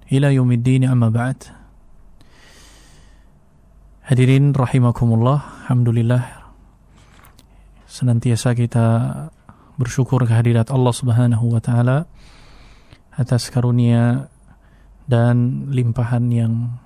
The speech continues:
Allah curahkan kepada kita semua di kesempatan yang barakah ini.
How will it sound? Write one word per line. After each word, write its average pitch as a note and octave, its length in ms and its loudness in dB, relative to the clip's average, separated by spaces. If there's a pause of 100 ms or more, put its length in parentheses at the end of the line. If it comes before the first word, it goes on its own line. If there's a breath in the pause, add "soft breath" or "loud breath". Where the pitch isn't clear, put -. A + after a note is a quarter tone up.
Allah A#2+ 240 0
curahkan A#2+ 480 -2
kepada A#2 260 -2
kita A#2+ 240 -4
semua B2 720 0
di B2 180 -2
kesempatan A#2+ 540 -2
yang A#2 140 0 (120)
barakah A#2+ 400 0
ini. A#2+ 320 -2